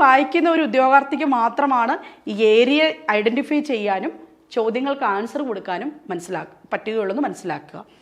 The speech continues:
ഓക്കെ, then അടുത്തത് president of United Nations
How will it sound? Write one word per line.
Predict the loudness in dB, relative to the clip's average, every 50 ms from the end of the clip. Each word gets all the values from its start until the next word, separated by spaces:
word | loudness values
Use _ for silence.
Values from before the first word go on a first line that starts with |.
| -20 -20 -20 _ _ -6 -6
ഓക്കെ, | -4 -4 -8 -8 -10 -20 -20 -20 -20 _ -2 2 4
then | 4 4 4 2 -2 -8 -16 -20 -20 -20 _ _ 2 4
അടുത്തത് | 4 4 4 2 0 2 2 2 2 0 -2 -10 -18 -20 -20 _ _ _ _ _ 0
president | 2 2 4 4 4 4 4 6 6 6
of | 6 4 2 0 0 2
United | 2 2 2 2 0 -4 -2 -2 -2
Nations | -2 -2 0 -2 -2 -4